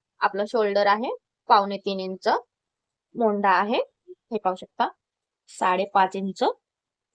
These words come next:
आणि आपली रुंदी आहे हे पाहू शकता अकरा इंच रुंदी आहे. नऊ याची साईज आहे आणि दोन इंच शिलाई मार्जिन आपण घेतलेलं आहे. तर अशा पद्धतीने छत्तीस साईजचा पाठीमागचा भाग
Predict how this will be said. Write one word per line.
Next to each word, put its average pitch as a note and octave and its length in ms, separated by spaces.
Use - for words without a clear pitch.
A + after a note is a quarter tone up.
आणि A3+ 180
आपली A3+ 280
रुंदी A#3 360
आहे F3+ 180
हे - 1120
पाहू G#3 180
शकता - 300
अकरा G#3+ 380
इंच G3 280
रुंदी G3+ 340
आहे. F3 180
नऊ B3 280
याची A3+ 200
साईज A3+ 340
आहे C4+ 220
आणि B3 180
दोन A3+ 200
इंच G3 220
शिलाई G3+ 260
मार्जिन F3+ 280
आपण C4 200
घेतलेलं F#3 340
आहे. F3+ 100
तर A3+ 160
अशा C4+ 160
पद्धतीने G#3 480
छत्तीस G#3+ 380
साईजचा G#3 320
पाठीमागचा A3 520
भाग G#3+ 120